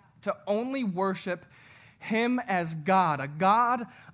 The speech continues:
of love, who sent Jesus to be the final atonement, where he sent his son to make a way to have relationship with us. And that's good news. I'm telling you, it's good news because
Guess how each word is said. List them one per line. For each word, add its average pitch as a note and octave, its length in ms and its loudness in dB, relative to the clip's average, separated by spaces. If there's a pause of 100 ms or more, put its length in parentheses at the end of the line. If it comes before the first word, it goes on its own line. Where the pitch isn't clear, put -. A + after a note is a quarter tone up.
(120)
of E3+ 240 0
love, D#3+ 520 2
who G3 140 -6
sent A3+ 560 -2
Jesus F#3 680 -4
to G#3+ 260 -6
be G3+ 300 -2
the G3 160 -2
final G3+ 580 0
atonement, E3 500 -6 (520)
where F#3 160 0
he C#4 200 0
sent A#3+ 280 -2
his F#3+ 200 -2
son F#3+ 520 0
to G3+ 200 -6
make G3 540 -2
a B3 100 0
way G3 280 2
to F3+ 100 0
have F3 260 0
relationship E3+ 680 -4
with C#3 160 -14
us. - 340 -20 (380)
And F#3+ 200 -2
that's G#3+ 280 6
good G3+ 360 0
news. F#3 360 -2
I'm D#3+ 140 -6
telling G#3+ 320 6
you, F#3 100 0
it's E3+ 140 -6
good G3 280 -2
news G3 360 -4
because F#3+ 640 0